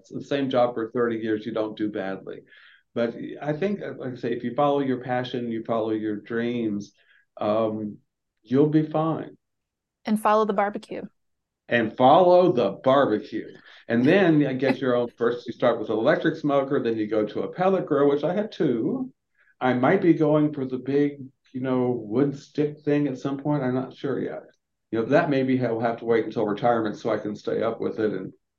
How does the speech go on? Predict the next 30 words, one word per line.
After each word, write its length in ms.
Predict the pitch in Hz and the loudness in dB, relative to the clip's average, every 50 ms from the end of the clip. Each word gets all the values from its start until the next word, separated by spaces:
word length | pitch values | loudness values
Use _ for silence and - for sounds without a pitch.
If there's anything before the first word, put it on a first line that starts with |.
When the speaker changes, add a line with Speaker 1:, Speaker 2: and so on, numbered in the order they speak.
| _ _ | _ _
Speaker 1:
well, 340 | - 107 92 - - - - | -6 -6 -6 -6 -8 -12 -8
with 160 | - 113 113 117 | -6 -4 -2 -2
an 80 | 113 | 0
alarm 400 | 110 107 110 113 113 117 113 107 | 0 2 4 4 4 2 0 0
clock, 180 | - 107 107 - | -2 -2 -2 -2
'cause 160 | 110 110 - | -2 -2 -2
I 80 | 107 101 | -4 -4
can't 240 | - - 107 104 | -4 -4 -4 -4
stay 140 | - - 113 107 | -2 0 0 0
up 80 | - | 0
past 200 | - 98 92 - | 0 -4 -4 -4
nine 220 | - 98 98 98 92 | -4 -4 -4 -2 -2
thirty 220 | 104 107 101 98 | 0 0 0 0
much 240 | 98 95 92 - - | -2 -2 -4 -6 -6
anymore. 460 | 95 95 - 107 113 117 107 - - - - - - - - _ | -8 -8 -4 -2 -2 -2 -2 -2 -6 -14 -18 -18 -18 -20 -4 _
But, 240 | - 113 110 107 113 | 2 4 4 6 6
um, 300 | 113 113 110 107 110 113 | 6 6 6 4 2 -2
so 280 | - - 131 123 120 | -4 -2 2 2 4
I'm, 160 | 117 113 113 110 - - | 2 2 0 -4 -8 -8
I'm 120 | 113 107 | -8 -8
smoking 380 | 107 - - 139 135 131 135 123 | -6 0 2 4 4 4 4 2
my 140 | 117 110 107 | 2 2 2
brisket. 400 | 113 120 120 120 - - 120 104 | 2 2 2 2 0 0 -2 -2
I 80 | 101 | -2
can 100 | - 107 | -4 -4
keep 160 | - - 110 | -4 -4 -2
an 80 | 104 101 | -2 -2
eye 160 | 101 98 - | -2 -4 -4
on 220 | - 52 104 - | -4 -6 -6 -8
it. 60 | - | -10